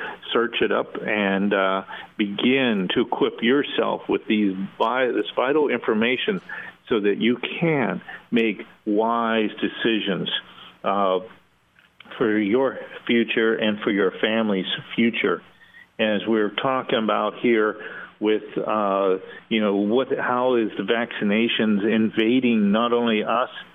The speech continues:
but even if we chose not to be vaccinated with, my children have been free of vaccinations.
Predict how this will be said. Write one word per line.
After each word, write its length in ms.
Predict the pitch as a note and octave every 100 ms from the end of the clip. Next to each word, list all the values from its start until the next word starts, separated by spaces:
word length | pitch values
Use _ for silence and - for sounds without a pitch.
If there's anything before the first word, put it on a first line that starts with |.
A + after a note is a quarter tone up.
| - - -
but 100 | C3+
even 180 | E3+ C#3+
if 80 | -
we 80 | A#2+
chose 440 | - D#3+ D3+ A#2+ B2
not 260 | E3 D#3+
to 60 | D3+
be 120 | D#3
vaccinated 680 | D3 D#3 E3 - C3+ A2+ A2+
with, 160 | G#2 G#2 - - _
my 220 | G2+ A2+ A2
children 560 | D3 C#3 C3+ C#3 D3 - - - _
have 180 | G#2+ G#2
been 220 | G#2+ G#2+ G#2 -
free 300 | B2+ B2+ B2+
of 160 | A2+
vaccinations. 800 | A2 A2 A2+ - G#2+ A2+ A2+ D3+